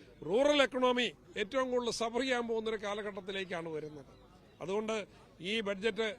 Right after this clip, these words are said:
നിരാശാജനകമാണ്. ആശിക്കാൻ പ്രത്യേകിച്ച് വകയൊന്നുമില്ല. കേരളത്തെ സംബന്ധിച്ച് കിട്ടുമെന്ന് പ്രതീക്ഷിച്ചിരുന്ന എയിംസ് അടക്കം, ആ, പ്രത്യേകമായ കേരളത്തിനുള്ളൊരു റെയിൽവേ സോൺ അടക്കം,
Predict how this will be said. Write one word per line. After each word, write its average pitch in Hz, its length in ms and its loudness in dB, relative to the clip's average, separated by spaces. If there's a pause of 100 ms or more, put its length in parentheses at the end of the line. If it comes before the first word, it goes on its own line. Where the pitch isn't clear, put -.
(120)
നിരാശാജനകമാണ്. 214 1080 0 (460)
ആശിക്കാൻ 208 600 0
പ്രത്യേകിച്ച് 220 640 2 (140)
വകയൊന്നുമില്ല. 220 760 2 (420)
കേരളത്തെ 247 480 2
സംബന്ധിച്ച് 233 480 -2
കിട്ടുമെന്ന് 254 440 -2
പ്രതീക്ഷിച്ചിരുന്ന 220 600 -2
എയിംസ് 208 420 0
അടക്കം, 220 380 -4 (480)
ആ, 196 240 2
പ്രത്യേകമായ 233 720 2
കേരളത്തിനുള്ളൊരു 220 960 0
റെയിൽവേ 214 300 -2
സോൺ 208 340 -2
അടക്കം, 233 360 -2